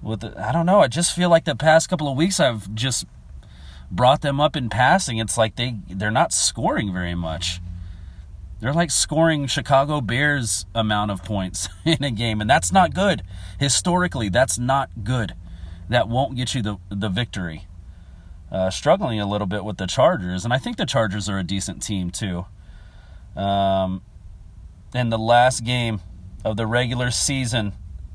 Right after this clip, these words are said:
starting today at seven twenty, Bills versus the Dolphins. Now, that might be a really good one to tune into. Uh, let's go ahead and look at the standings, and it'll tell us, oh,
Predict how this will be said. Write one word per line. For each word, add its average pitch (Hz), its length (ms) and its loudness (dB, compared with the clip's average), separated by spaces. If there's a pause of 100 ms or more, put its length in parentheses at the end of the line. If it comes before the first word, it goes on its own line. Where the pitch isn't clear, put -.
(440)
starting 120 400 2
today 120 320 0
at 120 100 -4
seven 120 460 0
twenty, 107 520 -2 (600)
Bills 123 340 2
versus 117 380 -2
the 113 80 -2
Dolphins. 101 500 2
Now, 123 140 0
that 160 240 8
might 143 260 -2
be 117 200 0
a 104 80 -2
really 110 420 -2
good 101 180 -2
one 92 340 -2 (220)
to 98 120 -4
tune 98 280 -2
into. 90 460 -4 (840)
Uh, 90 200 4
let's 107 160 -2
go 131 120 0
ahead 123 160 4
and 107 100 -4
look 110 140 -4
at 95 80 -6
the 98 100 -2
standings, 92 640 -2
and 90 200 -6
it'll 95 260 -6
tell 101 180 -2
us, 92 280 -2
oh, 107 340 6